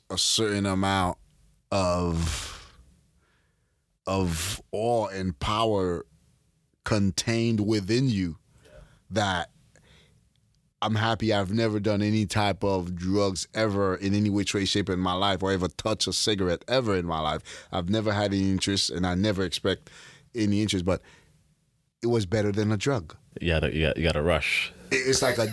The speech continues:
Speaker 1: daily
Speaker 2: <laughs>
Speaker 1: rush in terms of
Speaker 2: Yeah.
Speaker 1: um, profitable, constructive, legitimate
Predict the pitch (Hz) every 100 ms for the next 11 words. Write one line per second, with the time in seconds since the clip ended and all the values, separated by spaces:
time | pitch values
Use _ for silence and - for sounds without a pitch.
0 | - 131 123 135 135 - - - - -
1 | - 92 139 165 - - - - 107 110
2 | 104 104 87 - - - - - - -
3 | - 123 110 104 101 101 98 78 - _
4 | - 120 117 139 127 113 120 117 113 _
5 | _ - 120 98 - - 120 113 - 120
6 | 117 110 107 - _ _ _ - 107 120
7 | 95 98 131 120 117 117